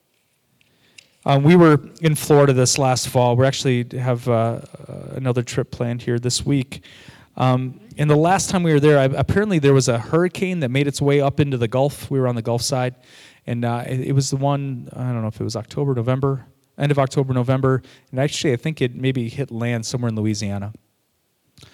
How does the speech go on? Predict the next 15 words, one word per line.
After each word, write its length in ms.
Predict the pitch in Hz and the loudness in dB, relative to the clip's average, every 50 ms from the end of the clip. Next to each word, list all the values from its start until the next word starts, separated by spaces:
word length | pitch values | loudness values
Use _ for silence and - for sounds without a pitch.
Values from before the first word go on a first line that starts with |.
| _ - _ | _ -20 _
Far 300 | _ - - - 170 190 | _ -2 4 6 6 6
enough 220 | 214 214 220 208 - | 6 4 2 2 2
away 320 | 196 147 139 131 135 131 131 - | 4 6 6 4 4 0 -2 -2
where 140 | - 143 139 | 2 4 4
we 100 | 143 156 | 6 4
didn't 160 | 160 165 160 | 4 2 -2
experience 400 | 156 - - - 147 139 131 - | -2 -4 -2 -2 -2 -2 -2 -2
any 140 | 143 135 127 | 0 0 2
rain, 260 | 113 117 117 113 113 | 2 2 2 0 -2
far 200 | 110 - 147 151 | 0 0 2 2
enough 160 | 160 160 - | 2 2 2
away 200 | 151 139 143 143 | 2 4 4 4
where 160 | 135 127 120 120 | 4 4 2 4
we 140 | 123 131 | 2 2
didn't 260 | 127 139 131 123 - | 2 0 -2 -4 -10